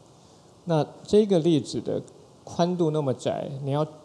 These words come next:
正好调到它是很困难的，啊，所以大家都会可能少一个、少一个、少一个，那很可能就会错过了。如果你刚刚所讲的， <coughs> 嗯，我想迟早会发现啊。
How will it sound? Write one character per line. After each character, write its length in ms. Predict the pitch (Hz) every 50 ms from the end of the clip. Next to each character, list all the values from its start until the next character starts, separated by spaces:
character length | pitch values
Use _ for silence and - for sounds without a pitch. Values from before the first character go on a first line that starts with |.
| - - - - - - - - - - - -
正 260 | - - 240 220 185
好 220 | 147 127 127 120 120
调 240 | 120 - 117 117 120
到 200 | 120 135 123 120
它 340 | 120 - 202 - 135 - -
是 340 | 127 - - 135 127 127 - - - - - - -
很 140 | - - 117
困 220 | 113 - 165 143 123
难 180 | - - - -
的， 80 | - - 175 - - - - - - - - _ - - -
啊， 160 | 123 - - - - - - - - - - - - - -
所 100 | - -
以 20 |
大 100 | 151 180
家 80 | 180 185
都 140 | 175 190 185
会 100 | 180 156
可 140 | 147 - 127
能 120 | 120 131
少 280 | 131 - - 113 98 107
一 60 | 120
个、 200 | - - 131 117
少 260 | - - 123 110 101
一 120 | 104 113 120
个、 140 | 131 123 113
少 240 | - - 120 -
一 120 | - - 73
个， 120 | - - - - - - - -
那 80 | 139
很 200 | 110 104 151 185
可 100 | 202 165
能 160 | 143 120 113 120
就 80 | 127
会 140 | 117 120 113
错 180 | - - 127 120
过 220 | 127 - 120 -
了。 60 | -
如 80 | 104 -
果 100 | 135 143
你 100 | 135 120
刚 140 | 117 123 127
刚 100 | 131 123
所 180 | - 135 117 -
讲 180 | - - - - 170 151 - - - _ - - - - - - - - - - - - - - - _ _ - - -
的， 100 | - 208
<coughs> 160 | 170 160 143
嗯， 400 | 147 139 139 135 135 139 135 139 123 - - - - - - - - - - _ - - - - -
我 120 | - 190 233
想 100 | 262 202
迟 220 | - - - 196
早 160 | 208 175 127
会 140 | 117 131 143
发 200 | 131 - 143 131
现 260 | 131 131 - 143 127
啊。 220 | 113 - - -